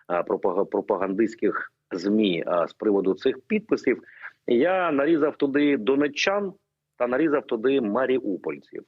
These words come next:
І ось, е, я жив і там, і там, да, із Донецьку я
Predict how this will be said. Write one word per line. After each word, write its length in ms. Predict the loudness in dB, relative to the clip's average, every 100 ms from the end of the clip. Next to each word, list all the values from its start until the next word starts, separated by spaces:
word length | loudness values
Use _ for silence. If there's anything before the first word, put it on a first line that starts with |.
| -4
І 140 | 0
ось, 340 | 2 2 -2 0
е, 540 | 2 2 2 2 0 -2
я 340 | -2 0 0
жив 300 | 0 0 0 -4
і 100 | -8
там, 380 | -2 -2 -2 -4
і 100 | -6
там, 460 | -2 -2 -2 -2
да, 260 | -2 0 -2
із 300 | -2 -4 -4 0 2 2 0 -4 _ _ _
Донецьку 520 | -2 2 2 0 -2
я 320 | 0 2 0